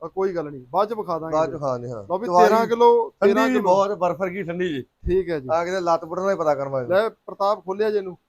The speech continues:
Speaker 2: ਤੇ ਲਿਓ ਜੀ।
Speaker 1: ਠੀਕ ਹੈ ਜੀ।
Speaker 2: ਇਹ
Speaker 1: ਸੋ ਤੇਰਾਂ
Speaker 2: ਖੋਲ-,
Speaker 1: ਕਿਲੋ।
Speaker 2: ਫੇਰ ਖੋਲਣੀ?
Speaker 1: ਅੱਛਾ ਵੀਰ ਸਤਨਾਮ, ਕੀ ਮੁੱਲ ਕਰਦੇ ਆ ਵੀਰੇ, ਕੀ ਡਿਮਾਂਡ
Speaker 2: ਮੁੱਲ
Speaker 1: ਰਹੂਗੀ?
Speaker 2: ਵੀਰ ਜੀ, ਜਿਸ ਤਰ੍ਹਾਂ ਚਲੋ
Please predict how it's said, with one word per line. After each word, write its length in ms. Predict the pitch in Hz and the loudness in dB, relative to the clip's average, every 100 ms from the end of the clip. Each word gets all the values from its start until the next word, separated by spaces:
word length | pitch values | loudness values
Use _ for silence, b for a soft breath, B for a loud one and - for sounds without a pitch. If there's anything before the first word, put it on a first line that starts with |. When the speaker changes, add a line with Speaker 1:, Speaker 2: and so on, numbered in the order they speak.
| _ _ _ _ _ | _ _ _ _ _
Speaker 2:
ਤੇ 60 | 156 | -4
ਲਿਓ 220 | 151 147 | -2 -2
ਜੀ। 60 | 123 | -6
Speaker 1:
ਠੀਕ 920 | _ _ _ _ _ _ _ _ 165 | _ _ _ _ _ _ _ _ -14
ਹੈ 60 | |
ਜੀ। 100 | 190 143 _ _ - | -14 -16 _ _ -4
Speaker 2:
ਇਹ 120 | 190 | -2
Speaker 1:
ਸੋ 40 | |
ਤੇਰਾਂ 200 | 214 202 | 2 2
Speaker 2:
ਖੋਲ-, 120 | 226 226 | 0 -2
Speaker 1:
ਕਿਲੋ। 380 | 220 220 214 _ _ _ 494 523 - | -4 -4 -6 _ _ _ -18 -18 -4
Speaker 2:
ਫੇਰ 140 | 196 | -2
ਖੋਲਣੀ? 340 | 240 240 233 202 _ _ _ _ _ _ _ 523 _ _ - | 0 -2 -4 -12 _ _ _ _ _ _ _ -18 _ _ -8
Speaker 1:
ਅੱਛਾ 120 | 202 | 0
ਵੀਰ 140 | 262 240 | 2 2
ਸਤਨਾਮ, 600 | 226 226 233 247 254 254 | 0 0 0 2 0 -2
ਕੀ 260 | 233 220 226 | -6 -6 -2
ਮੁੱਲ 240 | 214 214 | 0 0
ਕਰਦੇ 300 | 214 202 202 | 0 0 0
ਆ 40 | |
ਵੀਰੇ, 140 | 208 202 | 0 -2
ਕੀ 160 | 185 | -4
ਡਿਮਾਂਡ 320 | 208 190 170 160 | -6 -4 -4 -2
Speaker 2:
ਮੁੱਲ 200 | 170 185 | -2 -2
Speaker 1:
ਰਹੂਗੀ? 200 | 196 202 | -4 -4
Speaker 2:
ਵੀਰ 100 | 220 | -4
ਜੀ, 80 | |
ਜਿਸ 180 | 180 165 | -4 -6
ਤਰ੍ਹਾਂ 380 | 180 190 170 160 | -6 -4 -2 -4
ਚਲੋ 340 | 147 170 185 | -6 -6 -8